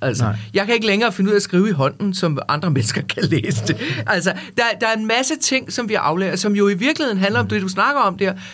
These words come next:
Speaker 1: som, an-, hvor vi bruger vores hjerne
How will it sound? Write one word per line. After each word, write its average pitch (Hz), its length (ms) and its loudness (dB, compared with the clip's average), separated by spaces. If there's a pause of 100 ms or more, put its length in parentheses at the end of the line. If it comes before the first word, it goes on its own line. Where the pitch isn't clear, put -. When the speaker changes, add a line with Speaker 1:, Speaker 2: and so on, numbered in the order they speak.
(140)
Speaker 1:
som, 220 360 0 (140)
an-, 190 200 2
hvor 190 180 2
vi 196 120 2
bruger 139 340 2
vores 196 220 2
hjerne 277 400 0